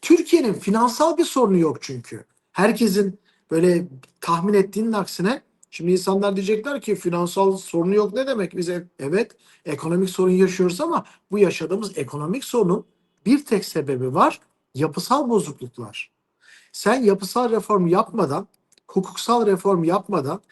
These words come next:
tekrardan bir güven temin etmeden bir şekilde ekonomini toparlayamazsın. Bak, carry trader'ların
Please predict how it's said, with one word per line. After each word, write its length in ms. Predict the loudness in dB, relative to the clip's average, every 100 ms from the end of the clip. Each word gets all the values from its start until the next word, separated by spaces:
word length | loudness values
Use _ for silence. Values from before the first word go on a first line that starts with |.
| _ _ -2
tekrardan 640 | -2 0 -2 0 0 0
bir 60 | 0
güven 360 | 2 2 0
temin 300 | 2 2 2
etmeden 500 | 0 -2 -4 -4 -6 _ _ _ _
bir 160 | -2 -2
şekilde 560 | 0 0 0 0 -2 0
ekonomini 520 | 0 2 2 2 -2
toparlayamazsın. 880 | -4 -2 -2 -2 -6 -6 -6 -8 -16 _ _ _ -20 _
Bak, 200 | -4 -2
carry 240 | 4 4 4
trader'ların 680 | 4 4 6 4 2 -2